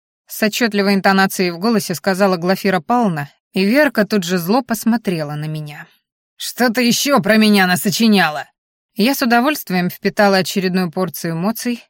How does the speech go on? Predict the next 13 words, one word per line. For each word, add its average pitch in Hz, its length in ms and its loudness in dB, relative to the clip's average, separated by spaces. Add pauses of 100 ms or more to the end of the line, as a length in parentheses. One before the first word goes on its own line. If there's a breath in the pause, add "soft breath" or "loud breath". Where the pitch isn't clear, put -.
(120)
и 226 160 -2
приподняла 190 640 0
бровь. 156 520 -10 (320)
"Сочиняла? 208 760 -2 (480)
Ничего", 196 600 0 (320)
сказала 214 440 0
я 220 240 2
таким 202 340 0
же 190 120 -4
тоном, 220 340 2
как 202 180 -4
и 202 40 -2
старушка, 240 640 -4